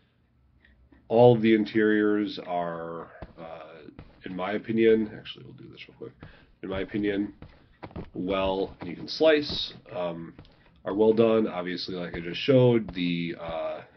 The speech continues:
<clears throat> the, um, uh,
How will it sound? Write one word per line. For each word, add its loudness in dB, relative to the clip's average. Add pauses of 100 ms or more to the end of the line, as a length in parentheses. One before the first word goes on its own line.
(140)
<clears throat> -2 (920)
the, -8
um, -10 (1400)
uh, -6